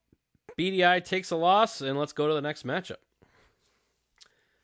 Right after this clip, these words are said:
And this was the game of the week. We had Mike's Lucky Lucianos versus Primetime's Nitrovich. And Bishop keeps the train rolling, one twenty-six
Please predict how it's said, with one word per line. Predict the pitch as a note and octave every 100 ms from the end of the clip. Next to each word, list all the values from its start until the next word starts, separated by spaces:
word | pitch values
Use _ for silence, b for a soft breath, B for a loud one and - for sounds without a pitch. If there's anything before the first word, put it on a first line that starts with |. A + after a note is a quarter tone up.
| _
And | D3 D#3+ F3
this | B3+
was | B3 B3 G3
the |
game | F#3+ G3+ G3+
of | F#3+
the |
week. | F3 C4+ C4 - - -
We | C#3+ F3+
had | F3+ D#3+
Mike's | C#3 F3 G#3 - -
Lucky | C#3+ F#3 - D#3
Lucianos | D3+ - C3 E3 F#3+ C#3+ C3+
versus | B2+ C3 C3+ - B2 -
Primetime's | - D#3 D#3 D#3+ C#3+ - D3 C3+ A#2+ G#2+ -
Nitrovich. | A#2+ C#3+ A3 - E3+ D3 G3 - - - - b b b b b b b b b b b b -
And | C3+ C3+ -
Bishop | A3 - B3 B3+ -
keeps | - G3+ A#3 - -
the | - C#3 C#3
train | - - D#3+ F#3 A3+ A#3
rolling, | G#3+ C3 D3+ F3+ C#3+ G#2+ G#2+
one | A2+ C3 F#3+ A#3 B3+ A#3+ _
twenty-six | - - G3 F#3+ A3 - C#3 C#3+ - - -